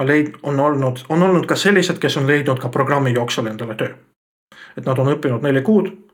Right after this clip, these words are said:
ja, ja töö on leidnud. Hetkel on töö otsimisega natuke keerulisem. Et hetkel see majanduslik olukord on teistsugune, ettevõtted värbavad vähem ja me näeme, et see periood hakkab pikenema.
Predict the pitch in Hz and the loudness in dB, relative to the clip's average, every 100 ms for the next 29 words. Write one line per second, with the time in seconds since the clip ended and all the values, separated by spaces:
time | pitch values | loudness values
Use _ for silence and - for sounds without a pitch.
0 | - 131 123 117 127 127 143 127 113 107 | -6 -2 0 0 0 2 2 2 -2 -4
1 | - - _ - - - - - 165 196 | -16 -20 _ -18 -16 -16 -16 -6 0 0
2 | 202 147 131 131 143 139 143 143 - 143 | 2 2 2 -2 -2 2 4 2 0 -2
3 | 120 131 123 - 135 123 135 123 123 110 | -2 -2 -4 -4 -4 -4 -4 -2 -4 -4
4 | 107 - - _ - - 175 170 131 - | -10 -14 -16 _ -10 -2 -2 0 -2 -2
5 | 135 160 147 127 135 135 139 127 131 135 | 0 2 2 -2 -4 0 0 0 -2 -2
6 | 127 147 151 127 147 214 - - - 147 | -2 -2 0 0 -2 -4 -10 -18 -6 -4
7 | 147 131 131 127 131 127 120 127 123 139 | 0 0 0 0 0 0 0 -2 -2 -2
8 | 175 - - - 139 147 151 127 123 - | -4 -6 -12 -6 0 2 2 0 -4 -8
9 | - 160 151 135 120 120 - _ _ _ | -4 0 2 2 0 -2 -12 _ _ _
10 | - 127 131 - - _ - 160 139 110 | -8 -6 -6 -8 -18 _ -2 0 0 -4
11 | 107 | -8